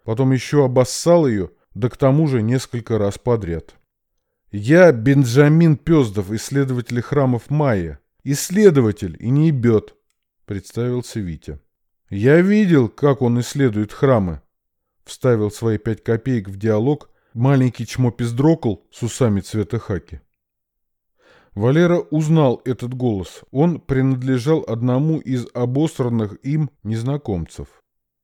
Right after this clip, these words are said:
«Это недоразумение», попытался объяснить он,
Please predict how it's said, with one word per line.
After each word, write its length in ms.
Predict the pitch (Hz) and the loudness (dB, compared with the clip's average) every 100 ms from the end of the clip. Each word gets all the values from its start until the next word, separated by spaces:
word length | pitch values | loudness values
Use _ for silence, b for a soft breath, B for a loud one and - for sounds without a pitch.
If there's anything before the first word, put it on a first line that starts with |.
| _ _ b b b b | _ _ b b b b
«Это 260 | 113 123 156 | -4 0 4
недоразумение», 1080 | 165 156 170 160 180 180 139 123 120 113 101 _ | 4 6 4 4 4 6 6 6 4 0 -4 _
попытался 680 | 117 - 113 131 135 - 110 | -10 -8 -6 -4 -4 -2 -4
объяснить 460 | 113 110 117 104 | -4 -6 -6 -4
он, 240 | 135 160 | -2 -2